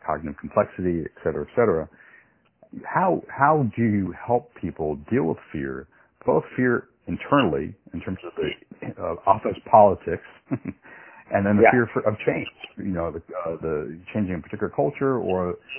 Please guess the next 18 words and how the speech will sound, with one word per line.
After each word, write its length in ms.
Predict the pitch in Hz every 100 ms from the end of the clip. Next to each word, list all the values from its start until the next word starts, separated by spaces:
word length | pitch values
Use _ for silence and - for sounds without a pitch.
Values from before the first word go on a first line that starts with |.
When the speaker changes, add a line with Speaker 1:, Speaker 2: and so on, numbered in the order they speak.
| -
Speaker 1:
the 40 |
fact 200 | - 104
that 100 | -
the 60 | -
business 300 | 101 101 104 -
is 80 | - -
within 240 | - 87
an 140 | 85 82
industry 460 | 113 113 - 110
that's 140 | 98 -
shifting, 520 | - 107 - 107 104 104 - - _ -
the 120 | 85
industry 320 | 104 101 95
is 40 | 90
within 260 | 87 92
a 80 | 90
whole 260 | 76 95 90
economic 420 | 87 90 82 85